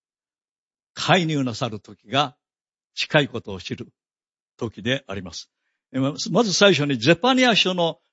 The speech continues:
二章の一節、あー、聖句をお読みしましょう。ゼパニア二章の一節というと、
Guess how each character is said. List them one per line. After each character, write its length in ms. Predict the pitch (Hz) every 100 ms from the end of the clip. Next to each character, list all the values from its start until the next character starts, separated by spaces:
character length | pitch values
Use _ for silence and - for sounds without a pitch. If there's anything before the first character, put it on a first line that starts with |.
| -
二 160 | 175
章 260 | 185 240 190
の 200 | 135 156
一 140 | 165
節、 600 | - - 180 - 160 147 - _ _ _ _ _ _ _ _ _ _ _
あ 520 | - 113 107 101 101 -
ー、 60 | _ _ _ _ _ _ _ _ _ _ _ _ _ _
聖 380 | - - 190 180
句 140 | - 151
を 120 | 139
お 20 |
読 160 | 135 135
み 100 | 117
し 120 | -
ま 80 | 101
し 80 | 113
ょ 80 | 87
う。 40 | - _ _ _ _ -
ゼ 200 | 107 147
パ 320 | - 202 202
ニ 220 | 196 202 175
ア 180 | 170 -
二 160 | 147 190
章 260 | - 160
の 120 | 143 135
一 120 | -
節 300 | 160 147 -
と 80 | 156
い 60 |
う 100 | 135 _ -
と、 400 | 180 180 180